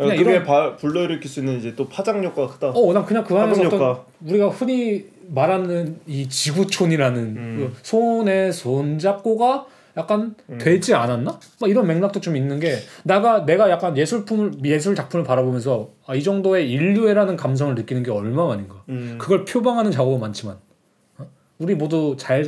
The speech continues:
Speaker 2: 서로 사랑하고 서로
Speaker 1: 크리스토프의 작업은 엄마 같다고 생각하세요? 아빠 같다고 생각하세요?
Speaker 2: 크리스토의, 크리스토?
Speaker 1: 네, 이, 이게 저는 감히 약간 이불을 덮는 행위라고 생각하는데
Speaker 2: 음.
Speaker 1: 이게 약간 폭력적 이불일 수도 있고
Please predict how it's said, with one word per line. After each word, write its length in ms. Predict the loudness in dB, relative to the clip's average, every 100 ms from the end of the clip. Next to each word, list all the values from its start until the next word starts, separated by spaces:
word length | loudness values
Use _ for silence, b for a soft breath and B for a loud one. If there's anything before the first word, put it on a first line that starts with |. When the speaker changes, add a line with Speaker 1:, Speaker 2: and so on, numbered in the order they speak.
| -6
Speaker 2:
서로 220 | -4 -4
사랑하고 720 | -2 0 0 -2 -4 -6 -6 -8
서로 240 | -4 -2
Speaker 1:
크리스토프의 680 | 0 -2 -4 -8 -2 2 2
작업은 500 | 2 0 -2 -4 -10 -4
엄마 300 | -4 2 2
같다고 320 | 2 0 -4
생각하세요? 340 | -2 -4 -2 -2
아빠 240 | -2 -2
같다고 180 | -4 -6
생각하세요? 360 | -10 -12 -16 _ _ _ _ _ _
Speaker 2:
크리스토의, 440 | -6 -4 0 0 -2
크리스토? 440 | -2 -2 -2 -6 -6
Speaker 1:
네, 240 | -10 -10 -6
이, 240 | -6 -4
이게 220 | -6 -8 -12 _
저는 460 | -4 -2 -2 -6 -10
감히 280 | -8 -4 -4
약간 180 | -4 -8
이불을 400 | -10 -6 -4 -2
덮는 260 | -2 -2
행위라고 240 | -2 -2 -2
생각하는데 500 | -2 -4 -10 -14 -16 _ _ -10
Speaker 2:
음. 320 | -8 -6 -6
Speaker 1:
이게 140 | 0
약간 280 | 0 0 -2 -6
폭력적 640 | -4 0 0 -2 -6 -4
이불일 240 | -4 -4
수도 180 | -6 -6
있고 300 | -10 -10 -14